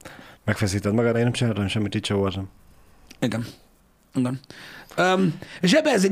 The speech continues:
Speaker 2: nagyon-nagyon, ö, egyedi megfogalmazása annak, hogy igen, végre működik megint a honlap. Nem hittem volna, hogy az egyetlen ember, aki észreveszi, az panaszkodni fog erre, de hát ez van.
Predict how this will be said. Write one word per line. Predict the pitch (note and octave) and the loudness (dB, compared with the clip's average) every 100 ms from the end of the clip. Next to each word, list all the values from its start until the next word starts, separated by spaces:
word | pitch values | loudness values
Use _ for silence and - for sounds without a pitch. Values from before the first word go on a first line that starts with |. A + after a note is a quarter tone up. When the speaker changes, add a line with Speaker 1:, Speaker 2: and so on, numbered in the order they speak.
| A3+ | 4
Speaker 2:
nagyon-nagyon, | C#4+ D4+ A#3+ G3 E3 D3+ D3 E3+ | 4 2 0 2 2 2 0 -2
ö, | C#3 C#3 C3+ C3+ | 0 2 4 4
egyedi | D#3 F3 D3 | 2 2 2
megfogalmazása | C#3 D3 - C3+ C3+ B2+ C3 - C3+ | 2 0 0 0 2 2 0 2 2
annak, | C3+ E3 - | 4 2 2
hogy | D3 - | 0 2
igen, | G3+ G#3+ F3+ | 2 4 4
végre | D3 F3 D3+ | 4 4 4
működik | C#3 C#3 C3 A#2+ | 4 2 2 2
megint | A#2 A2+ A#2 G2+ | 2 0 0 0
a | |
honlap. | G#2+ B2+ G3 B3+ - - - - - - - | 0 2 2 0 -6 -18 -20 -20 -20 -20 0
Nem | G3 F#3+ | 4 4
hittem | E3 D3+ | 4 4
volna, | C#3+ D#3+ | 4 4
hogy | D3+ | 4
az | |
egyetlen | D#3 D3 B2 C3+ | 4 2 2 2
ember, | C#3+ | 4
aki | C3+ - | 2 2
észreveszi, | C#3 F#3+ E3+ D#3+ | 0 2 2 2
az | D#3 | 0
panaszkodni | - C#3 A#2 - C3 C3+ | 2 0 0 0 0 0
fog | D3 C3+ | 0 0
erre, | D3 D#4+ C4 - | 2 2 0 0
de | G#3 | 0
hát | F3+ G3+ D4 | 2 2 0
ez | - D#3 | 0 0
van. | C#3 G3 | 0 2